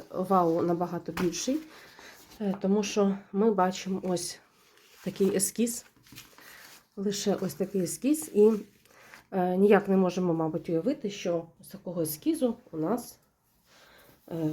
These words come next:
потім виходить ось, ой, я вам показую зворотню сторону, ось така краса.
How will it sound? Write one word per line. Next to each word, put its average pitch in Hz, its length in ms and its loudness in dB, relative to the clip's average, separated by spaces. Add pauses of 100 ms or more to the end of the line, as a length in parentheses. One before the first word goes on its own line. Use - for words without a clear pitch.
(140)
потім 214 460 -4
виходить 185 580 -6
ось, - 360 -6 (220)
ой, 160 140 -12 (260)
я 160 80 -10
вам 156 140 -12
показую 190 460 -14
зворотню 170 340 -12
сторону, 147 420 -4
ось 208 120 -4
така 170 360 -8 (960)
краса. 151 340 -8